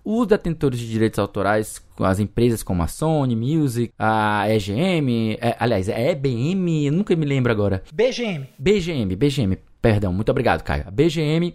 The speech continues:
Speaker 1: são empresas que elas agenciam diversos autores, diversos cantores e compositores, e aí, como eles agenciam, eles têm o direito de reclamar a utilização indevida, não autorizada desse material.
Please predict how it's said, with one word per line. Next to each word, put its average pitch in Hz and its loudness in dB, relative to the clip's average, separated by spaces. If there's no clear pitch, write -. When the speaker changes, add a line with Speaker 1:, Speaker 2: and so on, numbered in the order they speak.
Speaker 1:
são 240 0
empresas 180 -2
que 170 -6
elas 165 0
agenciam 220 0
diversos 190 -2
autores, 185 0
diversos 147 0
cantores 165 0
e 123 0
compositores, 147 0
e 277 0
aí, 233 -2
como 202 2
eles 180 -2
agenciam, 175 2
eles 190 2
têm 214 -2
o 240 2
direito 190 0
de 175 0
reclamar 180 0
a 180 -2
utilização 165 0
indevida, 156 2
não 151 0
autorizada 135 0
desse 131 -2
material. 143 0